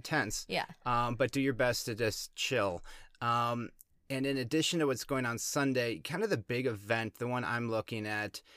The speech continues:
Speaker 1: is on August thirteenth, which is, I think that's this coming Thursday. The planet Mars is gonna be forming a square with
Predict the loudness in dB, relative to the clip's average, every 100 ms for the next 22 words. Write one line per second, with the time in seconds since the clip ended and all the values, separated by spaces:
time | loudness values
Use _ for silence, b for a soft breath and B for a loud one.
0 | B _ -2 -2 -2 -2 0 0 -2 -2
1 | 0 2 2 0 -6 -2 0 0 -4 -8
2 | -4 -2 -2 -4 -8 -14 -16 b b b
3 | _ -2 -2 0 2 2 0 -4 -6 -10
4 | -6 -4 2 0 0 -4 -4 -2 -2 -4
5 | -8 -8 -2 -2 -2 -2 -2 -2 -6 B
6 | B B B -8 -4 0 2 0 0 -2
7 | 0 2 4 2 0 -4 -8 -6 -4 -2
8 | -2 -2 -2 -2 -2 -2 -4 -4 -2 0
9 | 2 0 0 -2 -2 -6